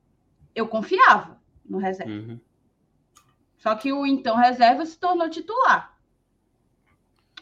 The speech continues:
Speaker 1: O reserva agora era o ex, é o ex-terceiro goleiro.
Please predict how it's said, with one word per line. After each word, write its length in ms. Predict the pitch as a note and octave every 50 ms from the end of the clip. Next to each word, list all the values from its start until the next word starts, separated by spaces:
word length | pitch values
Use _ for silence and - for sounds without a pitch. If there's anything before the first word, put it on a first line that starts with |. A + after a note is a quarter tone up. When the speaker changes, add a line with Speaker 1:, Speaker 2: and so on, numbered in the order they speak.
| -
Speaker 1:
O 80 | - A3+
reserva 420 | B3 A#3+ B3 A#3+ B3+ C4 D4 D#4 C4
agora 440 | B3+ A3+ A3 A#3 B3+ C#4+ D4+ - - -
era 760 | A3+ A3+ A#3 B3 B3+ C4+ C#4 D4 D#4+ D#4+ E4 E4 E4 D#4+ D#4+
o 180 | - B3+ B3 B3+
ex, 400 | B3+ C4 C4+ E4 F4+ F#4+ - -
é 120 | - A#3 B3
o 120 | B3+ B3+
ex-terceiro 720 | B3+ C4 D4+ F#4+ F#4 - - F4+ F4+ F4+ - F4+ E4+ F4
goleiro. 400 | E4 F4+ - - F#4+ G#3+ - -